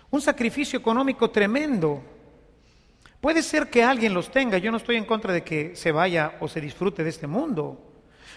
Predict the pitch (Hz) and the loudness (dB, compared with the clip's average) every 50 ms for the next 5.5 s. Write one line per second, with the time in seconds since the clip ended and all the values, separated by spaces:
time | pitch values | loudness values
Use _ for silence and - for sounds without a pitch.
0 | - - - _ _ _ - 247 277 285 285 269 277 277 277 277 269 - 180 - | -20 -20 -20 _ _ _ -2 0 4 4 6 6 6 4 4 4 2 2 0 2
1 | - 247 226 247 269 269 269 254 233 - 220 220 208 208 - - 302 - - - | 2 2 2 4 4 2 2 0 2 2 2 2 2 0 -4 -6 -6 -6 -8 -2
2 | - 226 226 214 214 214 - 247 233 233 233 240 - - 330 311 - 294 269 - | 2 4 4 6 4 4 2 2 0 0 0 -2 0 0 0 0 0 0 -2 0
3 | - - 240 226 - 294 320 320 311 339 - - - 247 240 240 233 214 - - | 0 0 0 2 2 0 0 2 0 0 0 2 4 6 6 6 6 4 0 -6
4 | - - - 226 240 - - 240 240 240 254 294 302 294 277 269 254 240 233 233 | -10 -2 0 0 2 4 4 4 4 4 4 2 2 4 4 4 4 4 4 2
5 | 226 294 320 302 - 320 339 359 392 | 2 2 2 2 4 2 2 2 2